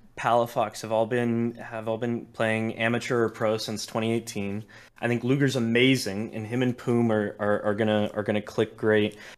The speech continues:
and they were clicking great on, on Hundred Thieves Academy or Next or whatever that is.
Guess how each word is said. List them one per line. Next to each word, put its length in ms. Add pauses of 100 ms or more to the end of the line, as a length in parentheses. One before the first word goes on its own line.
(100)
and 160
they 80
were 200
clicking 340
great 220
on, 300
on 200
Hundred 340
Thieves 640
Academy 460
or 240
Next 500
or 60
whatever 280
that 160
is. 280